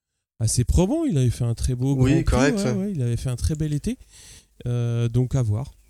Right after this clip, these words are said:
Speaker 1: à voir. Puis en Moto
Speaker 2: Mm.
Speaker 1: deux, il était bon aussi, quoi. Donc, euh,
Speaker 2: En Moto deux, ouais, c'est un, un challenger sérieux déjà pour Zarco à
Speaker 1: Mm.
Speaker 2: l'époque, donc, euh,
Speaker 1: Clairement.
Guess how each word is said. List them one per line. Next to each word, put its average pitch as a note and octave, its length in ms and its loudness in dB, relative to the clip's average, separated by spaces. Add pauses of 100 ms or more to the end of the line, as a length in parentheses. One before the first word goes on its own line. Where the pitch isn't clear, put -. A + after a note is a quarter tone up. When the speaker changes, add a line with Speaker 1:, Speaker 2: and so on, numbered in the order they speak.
(140)
Speaker 1:
à G#2+ 120 -2
voir. A2 260 0
Puis - 160 -2
en A2+ 80 0
Moto A#2 240 4
Speaker 2:
Mm. - 20 4
Speaker 1:
deux, A2 140 4
il G#2+ 80 2
était G#2+ 180 -4
bon G#2+ 180 -6
aussi, G#2+ 240 -6
quoi. D3+ 200 -8
Donc, A#2 280 -8
euh, G#2+ 400 -4 (160)
Speaker 2:
En C3 120 4
Moto C#3+ 280 2
deux, D#3 160 0
ouais, D3+ 200 4
c'est - 180 -8
un, B2 60 -2 (260)
un B2 100 -6
challenger B2 420 -2
sérieux C3 280 -2
déjà C3+ 160 -4
pour B2 220 -10
Zarco A#2 320 -2
à D3 40 6
Speaker 1:
Mm. D3 40 8
Speaker 2:
l'époque, E3 420 0
donc, A#2 240 -12
euh, A#2 100 -8 (760)
Speaker 1:
Clairement. C#3 360 -6